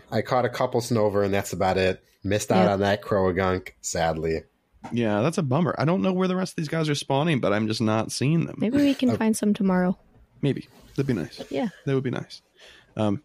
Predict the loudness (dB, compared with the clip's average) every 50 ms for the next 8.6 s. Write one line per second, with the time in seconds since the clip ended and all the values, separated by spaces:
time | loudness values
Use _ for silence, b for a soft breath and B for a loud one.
0 | _ _ -6 -2 0 2 2 2 2 0 -2 -2 0 0 0 2 0 0 0 0
1 | 2 2 2 0 0 -2 -2 0 -2 -2 -2 -2 -2 -2 -2 0 0 0 -2 -2
2 | -2 -2 0 0 2 2 0 0 0 0 0 0 0 0 0 0 0 0 0 -2
3 | -4 -6 -4 -4 -4 -2 -2 -2 -2 0 0 0 0 -2 -2 0 0 0 2 2
4 | 2 2 2 2 0 0 0 -2 -2 -2 -2 -2 -2 0 0 0 2 2 2 2
5 | 2 2 0 0 -2 -4 -6 -6 -6 _ _ _ _ _ _ -4 -2 0 2 2
6 | 2 2 2 2 2 2 2 2 0 -2 -4 _ _ _ -8 -4 -2 0 2 2
7 | 2 0 0 -2 -4 -4 0 0 2 2 0 -2 -4 -6 -2 -2 -2 -2 -4 -2
8 | 0 2 2 2 2 2 2 2 2 0 -2